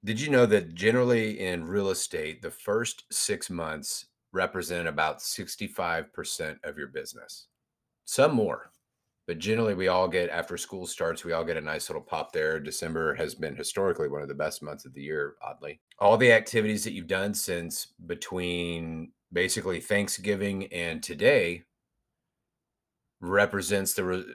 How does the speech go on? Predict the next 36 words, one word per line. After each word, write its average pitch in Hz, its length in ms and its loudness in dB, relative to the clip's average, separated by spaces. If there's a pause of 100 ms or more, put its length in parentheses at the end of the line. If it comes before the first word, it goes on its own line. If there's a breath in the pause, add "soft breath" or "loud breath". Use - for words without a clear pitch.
what's 92 340 2
happening 92 500 2
to - 160 -6
your 87 160 0
first - 460 -2
quarter 87 340 0
of 73 160 0
the 76 100 -8
year, 73 380 -4
which 85 240 -4
means 92 260 -4
you've 92 140 -4
only 107 160 0
got 98 300 0
three 113 240 -2
more 123 240 4
months 104 640 -2 (720)
to 107 220 0
influence 87 680 0
basically 80 960 0 (400)
what - 180 0
sixty-five 98 720 2
percent 85 320 -4
of 76 80 -8
your 78 140 -2
income 73 400 -6
is 71 100 -8
gonna 73 160 -4
look 104 180 -2
like 71 160 -4
for 64 120 -20
the 62 80 -20
year. 55 300 -10
Isn't 101 120 -4
that 113 160 -2
nuts? 110 360 -4